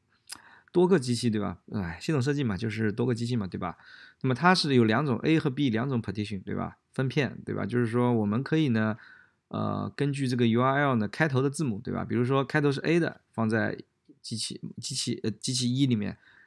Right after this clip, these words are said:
开头是 B 的，放到机器二里面，就，就，就反正，或者 A、B、C 三个字母开头的，你放到一个机器，四，呃，E、F、G 你放到另外一个机器，就是按照字母 partition，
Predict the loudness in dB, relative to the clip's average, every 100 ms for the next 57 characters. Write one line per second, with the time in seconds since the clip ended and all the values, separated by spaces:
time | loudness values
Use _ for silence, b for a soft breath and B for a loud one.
0 | _ 0 4 4 4 4 4 4 2 0
1 | -4 -2 0 2 0 -4 -4 -4 0 0
2 | -2 -4 -2 2 6 4 2 B B 2
3 | 4 4 6 6 4 2 2 2 2 2
4 | 2 -4 -4 -2 2 0 2 0 0 0
5 | 0 0 -2 -2 -2 0 -2 -2 -4 -6
6 | -8 -10 _ _ _ _ _ _ _ -20
7 | -16 B B B B B -6 0 0 4
8 | 6 6 4 0 -6 -14 -10 0 4 6
9 | 4 2 2 2 2 2 2 2 2 0
10 | -4 -2 -2 0 2 4 4 4 2 2
11 | 0 -2 -4 -4